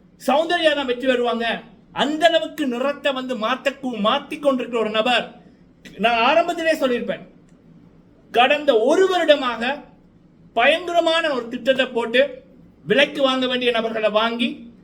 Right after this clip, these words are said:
ட்ரைனிங் எடுத்து இந்த பிக் பாஸ் ஐ தமிழுக்குள்ள வந்திருக்கின்ற மிக மிக போலியான ஒரு நபர் மீரா மிதுன், மாயா, பூர்ணிமா, ஜூலி, சீசன் ஒன் ஜூலி, இப்படியான நபர்கள் மக்களோட நெகட்டிவிட்டியை பெற்றாலும்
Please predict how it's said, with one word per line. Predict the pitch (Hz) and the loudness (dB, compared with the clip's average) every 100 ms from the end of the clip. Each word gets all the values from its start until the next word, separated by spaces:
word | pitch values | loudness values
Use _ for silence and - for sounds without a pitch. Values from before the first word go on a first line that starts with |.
| _ _ - | _ _ -14
ட்ரைனிங் | 208 247 294 302 277 | -2 0 0 -4 0
எடுத்து | 247 240 277 311 - - _ | 0 0 0 -2 -2 -16 _
இந்த | 220 220 | -2 0
பிக் | 233 269 320 | 0 -4 2
பாஸ் | 330 302 | 2 2
ஐ | 285 | -4
தமிழுக்குள்ள | 269 254 247 247 240 | -4 -4 -4 -4 -2
வந்திருக்கின்ற | 220 254 254 254 254 247 196 220 | -2 0 -2 -4 -2 -2 0 -2
மிக | 277 339 339 | 2 0 0
மிக | 262 277 311 - | -4 0 -2 -2
போலியான | 233 247 285 285 285 285 | 0 2 4 0 -4 -4
ஒரு | 233 | -6
நபர் | 202 214 247 - - _ _ _ | -6 -2 -4 -4 -14 _ _ _
மீரா | 165 247 294 277 | -2 0 2 2
மிதுன், | 254 247 254 254 - | -2 -4 -6 -6 -6
மாயா, | 202 262 277 247 254 - - | -2 2 2 0 -6 -12 -4
பூர்ணிமா, | 277 302 285 254 233 277 - - - - - - 190 | -2 -2 -2 0 0 -2 -4 -18 -20 -20 -20 -8 -2
ஜூலி, | 214 330 302 | 2 4 2
சீசன் | - 294 302 285 | 0 -2 0 0
ஒன் | 247 214 | 0 -2
ஜூலி, | 262 277 285 285 - - - | 0 2 0 -4 -16 -20 -12
இப்படியான | 190 196 311 349 349 320 | -8 -4 0 2 2 0
நபர்கள் | 277 277 277 277 | 0 2 2 2
மக்களோட | 233 233 277 269 | 0 -2 2 2
நெகட்டிவிட்டியை | 226 226 247 269 262 247 | 0 -6 -6 -2 -2 -2
பெற்றாலும் | 214 262 233 226 | -4 -2 0 -2